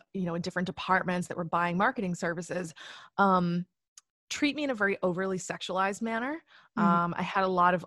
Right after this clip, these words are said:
Speaker 1: older women be openly hostile to me because being younger, smarter, and prettier didn't make them feel too good about themselves, which, you know, it was odd. Like, the sexual harassment piece, like, I got that on an,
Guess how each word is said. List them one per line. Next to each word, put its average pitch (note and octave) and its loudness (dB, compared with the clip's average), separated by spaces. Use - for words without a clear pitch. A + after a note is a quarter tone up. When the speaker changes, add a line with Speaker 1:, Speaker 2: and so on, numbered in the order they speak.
Speaker 1:
older F#3 2
women F3+ 0
be E3+ -4
openly F#3+ 4
hostile F3 -4
to - -4
me A3 2
because F3+ 0
being F3 0
younger, F3+ 4
smarter, E3+ 2
and E3 -4
prettier F3 -2
didn't G3 4
make F#3+ -4
them F3 0
feel F3 -2
too G3+ -2
good F3 2
about D#3+ -2
themselves, E3+ -2
which, - -2
you A#3+ -2
know, D4+ 4
it A#3+ 2
was A3+ 4
odd. G3 4
Like, G3 0
the A#3+ 0
sexual C#4+ 2
harassment A3 0
piece, A3+ -6
like, F#3 -4
I A#3 -2
got D4 -4
that A#3 0
on G3 0
an, F#3 -2